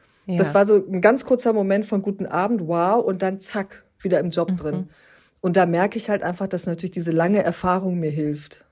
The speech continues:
Speaker 2: Ja, weil du
Speaker 1: Total.
Speaker 2: schon viele
Speaker 1: Mhm.
Speaker 2: Live-Sendungen, das hört sich blöd an, aber man ist natürlich über live, live, live immer das gewohnt. Und wenn ich jedes Mal so
Speaker 1: Mhm.
Speaker 2: kurz vorm Herzinfarkt wäre, würde ich nicht mehr leben.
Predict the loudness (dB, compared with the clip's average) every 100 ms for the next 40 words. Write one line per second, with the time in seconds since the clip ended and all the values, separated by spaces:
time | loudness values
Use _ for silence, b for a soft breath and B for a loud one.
0 | _ -2 0 0 0 0 0 -2 0 4
1 | 6 6 4 0 -2 -2 -4 -6 -10 -10
2 | 0 2 4 2 0 0 -2 B B B
3 | B 4 4 2 2 2 -2 0 2 4
4 | 4 2 0 2 2 2 2 0 -2 -4
5 | -4 -4 -4 0 2 2 0 -2 0 0
6 | 0 -2 -4 -2 -2 -4 -4 -4 -4 -4
7 | -6 -6 -4 -2 -2 0 -2 0 2 4
8 | 4 4